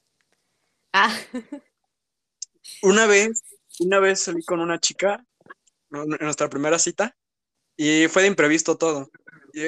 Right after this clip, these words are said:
Speaker 2: era en la noche y no cenamos ni nada, pero fue una primera cita muy chida porque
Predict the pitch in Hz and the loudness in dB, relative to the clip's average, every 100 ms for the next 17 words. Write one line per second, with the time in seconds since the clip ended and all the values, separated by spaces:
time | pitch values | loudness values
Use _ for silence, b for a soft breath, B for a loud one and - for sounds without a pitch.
0 | 170 185 185 190 165 135 147 165 160 196 | -2 2 4 2 2 0 0 0 0 0
1 | 196 196 - _ _ 143 147 160 156 147 | 0 -2 -8 _ _ -10 -6 -4 -2 -2
2 | 147 143 131 135 135 - 113 - 139 139 | -2 -4 -4 -2 -4 -6 -10 -10 -10 -6
3 | 127 135 - 127 127 127 143 147 151 147 | -8 -8 -12 -10 -8 -4 -4 -2 -4 -4
4 | 165 | -2